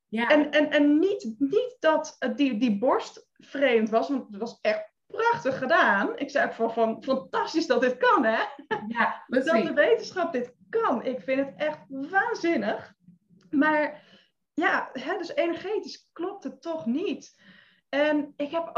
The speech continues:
Speaker 2: wel eens een keertje een leuk, ehm, ehm, leuk gesprek even over gehad in, eh, via, via mijn Instagram, via mijn D M. Van iemand die zei van: "Ja,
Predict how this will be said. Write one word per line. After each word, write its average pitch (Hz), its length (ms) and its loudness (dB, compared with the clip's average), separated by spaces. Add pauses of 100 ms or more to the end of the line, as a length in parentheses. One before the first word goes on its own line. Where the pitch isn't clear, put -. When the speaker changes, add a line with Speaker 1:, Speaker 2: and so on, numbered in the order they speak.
Speaker 2:
wel 359 40 -6
eens 349 120 -6
een 294 100 -12
keertje 311 300 -8
een 277 120 -2
leuk, 302 320 -2
ehm, 269 680 -2 (140)
ehm, 233 800 -6 (100)
leuk 320 260 0
gesprek 427 400 -12
even 359 240 -8
over 285 240 -4
gehad 269 380 -12
in, 247 360 -6
eh, 208 720 -6
via, 320 140 -14
via 320 140 -6
mijn 226 120 -6
Instagram, 302 400 -8
via 269 120 -8
mijn 226 120 -6 (100)
D - 40 -16
M. 285 200 -4 (480)
Van - 120 -14
iemand 311 200 -2
die 285 80 -12
zei 294 240 -4
van: 285 120 -10
"Ja, 330 280 -2